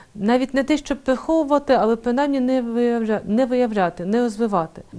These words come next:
Це не є різні маски. Якщо, власне, ви хочете про це спитати, і це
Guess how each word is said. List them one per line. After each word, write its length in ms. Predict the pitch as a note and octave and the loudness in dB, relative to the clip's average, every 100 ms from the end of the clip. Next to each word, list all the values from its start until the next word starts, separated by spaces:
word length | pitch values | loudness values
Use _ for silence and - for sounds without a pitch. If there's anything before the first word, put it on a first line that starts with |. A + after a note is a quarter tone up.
| - | -12
Це 220 | - C#4+ | 0 2
не 160 | C#4+ | 2
є 220 | C4 C4 D#4 | 2 2 2
різні 360 | C#4 C4 C4 | 0 -2 0
маски. 500 | A#3+ G3 E3 - E3+ - _ - - - | 2 2 0 -12 -18 -18 _ -20 -20 -8
Якщо, 460 | F3+ G#3 - G#3 F#3 | -6 -6 -2 0 0
власне, 340 | G3+ G#3+ G3+ | 0 0 -2
ви 80 | F#3 | -4
хочете 400 | G3+ G3+ F#3 F#3+ | -6 -8 -8 -12
про 180 | - G3 | -8 -10
це 180 | - | -6
спитати, 640 | G3+ - - A#3 D#4 D#4 D#4 - - - | -8 -8 -2 0 0 0 -6 -8 -18 -8
і 80 | G#3+ | -8
це 460 | - B3+ C4+ A#3+ | -2 2 2 2